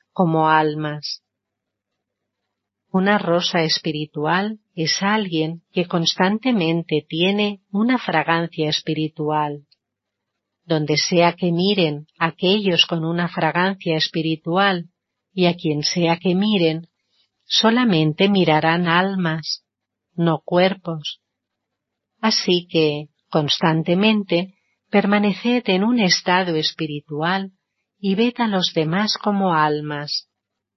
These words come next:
Así como el Padre es el más elevado en lo alto, así su jardín también es el más elevado en lo alto, y vosotros, hijos,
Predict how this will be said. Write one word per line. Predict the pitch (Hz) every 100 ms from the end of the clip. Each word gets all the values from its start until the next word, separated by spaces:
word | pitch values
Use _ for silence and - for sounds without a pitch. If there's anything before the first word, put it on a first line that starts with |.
| _ _ _ _ _ _ _
Así | 160 - 190
como | 170 185 170
el | 170 165
Padre | - 220 214 175 156 -
es | 175 -
el | 180 160
más | 160 170 -
elevado | 180 160 156 160 160
en | 165 165
lo | 185
alto, | 214 220 214 - 170 185 _ _ _ _ _
así | 220 - - 196 185
su | - 160
jardín | - 160 143 131 202 185 165 170 _ _ _
también | - 190 190 254 220
es | 190 -
el | 170 156
más | 160 175 -
elevado | 175 151 147 156 156
en | 151 151
lo | 147
alto, | 165 175 175 - 151 - _ _ _ _ _
y | - 165
vosotros, | 156 - 180 175 175 165 156 -
hijos, | 214 196 - 220 -